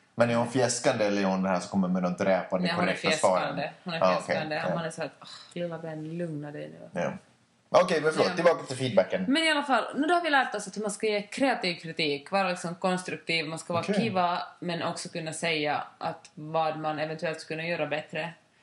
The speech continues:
Speaker 1: Mm.
Speaker 2: Så att folk, och så att man, så att den som tar emot kritiken inte blir defensiv. För ofta
Speaker 1: Mhm.
Speaker 2: blir man ju sådär att, "Jag hatar dig", känner man inombords när någon kritiserar det man gjort. För man är ju väldigt sårbar.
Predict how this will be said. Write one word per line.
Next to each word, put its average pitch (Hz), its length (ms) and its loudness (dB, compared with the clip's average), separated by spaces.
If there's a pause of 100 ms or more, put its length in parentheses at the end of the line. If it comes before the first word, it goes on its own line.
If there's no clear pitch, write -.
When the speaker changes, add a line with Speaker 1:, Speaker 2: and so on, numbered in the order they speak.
(180)
Speaker 1:
Mm. 160 260 0
Speaker 2:
Så 175 140 -4
att - 180 -6 (100)
folk, 175 320 -2
och 190 180 -2
så 220 100 -2
att 214 60 -4
man, 196 200 0
så 208 100 -6
att 185 80 -2
den 202 140 0
som 185 180 -4
tar 180 140 2
emot 196 460 -4
kritiken 165 420 -6
inte 165 120 -6
blir 165 120 -6
defensiv. 160 600 -4 (180)
För 185 80 2
ofta 135 120 0
Speaker 1:
Mhm. 147 100 -4
Speaker 2:
blir 151 120 -4
man 139 140 -8
ju 156 60 -8
sådär 151 320 -4
att, - 260 -6 (100)
"Jag - 100 -10
hatar 180 580 2
dig", 151 340 0
känner 139 220 -8
man 139 100 -6
inombords 139 760 -8
när 147 80 -10
någon 139 300 -6
kritiserar 151 500 -8
det 147 100 -4
man 151 140 -4
gjort. 156 260 -6
För 170 80 -10
man 170 80 -4
är 175 40 -4
ju 175 60 -4
väldigt 175 280 -2
sårbar. 147 640 -4